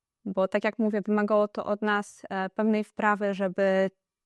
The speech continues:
zorganizować się z taką grupą dzieci i żeby ich problemom zaradzić. No i oczywiście właśnie jest to pomoc i wpływ na innych,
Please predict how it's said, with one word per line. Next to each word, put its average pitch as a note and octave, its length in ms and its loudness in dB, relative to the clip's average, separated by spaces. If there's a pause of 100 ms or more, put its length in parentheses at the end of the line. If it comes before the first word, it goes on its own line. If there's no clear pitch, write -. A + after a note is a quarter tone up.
(160)
zorganizować G3+ 680 0
się G3+ 100 -8
z - 80 -16
taką G3+ 260 -4
grupą F#3+ 360 -6
dzieci F#3 440 -6 (2250)
i G3+ 460 2
żeby F#3+ 380 -2 (300)
ich - 440 -2 (1000)
problemom F#3+ 680 0
zaradzić. F3+ 640 -4 (2500)
No C4 100 0
i F4 80 0
oczywiście D#4+ 340 -4
właśnie C4 240 -2
jest B3+ 120 -8
to A#3+ 100 -8
pomoc A#3 560 -2 (640)
i A3+ 100 -2
wpływ - 280 0
na A3+ 100 0
innych, C4 460 -2